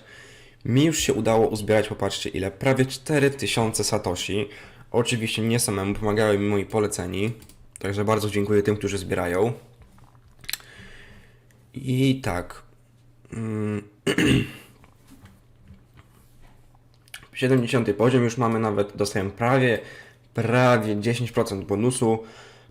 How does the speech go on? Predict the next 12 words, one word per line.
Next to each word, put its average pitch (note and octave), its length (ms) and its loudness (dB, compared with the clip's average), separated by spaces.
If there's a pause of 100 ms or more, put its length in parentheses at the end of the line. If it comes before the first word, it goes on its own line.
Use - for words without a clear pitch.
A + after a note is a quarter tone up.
Także G#2+ 220 -2
zamiast G#2+ 320 0
zbierać G#2 420 2
sto C3 180 0
coinów B2+ 360 0
na B2+ 140 0
jednego A#2+ 320 0
claima, A2+ 320 0
zbierzemy G2 340 -2
sobie G2 200 -6
sto - 320 0
dziesięć. A#2 600 -2